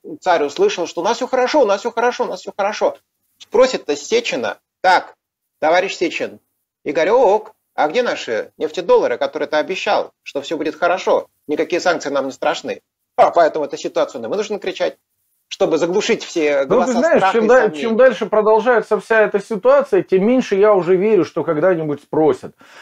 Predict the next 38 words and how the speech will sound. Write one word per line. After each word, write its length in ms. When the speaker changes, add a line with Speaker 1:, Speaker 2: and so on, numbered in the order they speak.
Speaker 2:
Потому 260
что, 180
ну, 140
кто, 280
кто 420
спросит? 580
Вот 220
наш 260
народ, 460
который 360
превращается 840
потихонечку 760
в 100
стадо, 540
все 220
больше 400
мне 180
стадо 400
напоминает, 680
нежели, 420
а, 300
нормальное, 720
здоровое 640
общество. 640
Потому 280
что 140
я 180
не 160
знаю, 320
каким 400
надо 240
быть 260
идиотом, 520
чтобы 480
не 260
видеть 480
происходящих 880
процессов. 680